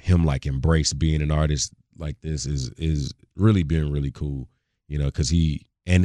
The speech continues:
and he, I, I like that he respects my opinion about certain stuff. Um, so he'll ask me, like, "Yo, what, you know, what, what should I do here?" Or, you know, like, about shows and stuff like that,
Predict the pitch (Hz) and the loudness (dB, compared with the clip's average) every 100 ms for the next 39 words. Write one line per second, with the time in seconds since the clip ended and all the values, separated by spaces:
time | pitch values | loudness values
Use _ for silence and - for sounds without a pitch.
0 | 98 92 87 92 85 78 _ _ _ _ | 2 4 6 6 6 2 _ _ _ _
1 | - 82 - 85 98 98 92 90 80 76 | -6 -6 -4 2 2 4 2 2 2 -2
2 | - 87 80 - - _ _ 82 78 67 | -2 -2 -2 -6 -12 _ _ -4 -2 -2
3 | 95 90 87 80 85 78 - 92 85 82 | 0 2 2 0 -2 -4 -2 -2 -2 -2
4 | 92 87 85 _ _ _ _ _ _ _ | 0 0 0 _ _ _ _ _ _ _
5 | 73 73 71 67 64 65 - - _ _ | -4 0 0 0 -4 -8 -12 -18 _ _
6 | - 82 78 78 76 76 - 76 73 67 | -4 0 2 4 2 0 -2 -2 -2 -2
7 | 67 80 78 80 60 82 71 65 82 - | -2 0 0 0 -2 -2 -2 0 0 -2
8 | _ _ - 80 78 73 69 69 80 85 | _ _ -10 -4 -2 0 0 0 2 4
9 | 82 76 64 67 - 69 67 64 64 65 | 4 2 -2 -6 -6 -6 -4 -4 -6 -6
10 | 64 - 71 65 - 90 82 80 78 71 | -8 -6 -6 -4 -2 2 4 4 2 0
11 | 69 - 78 76 71 80 78 | -2 -2 -2 -2 -2 -2 -4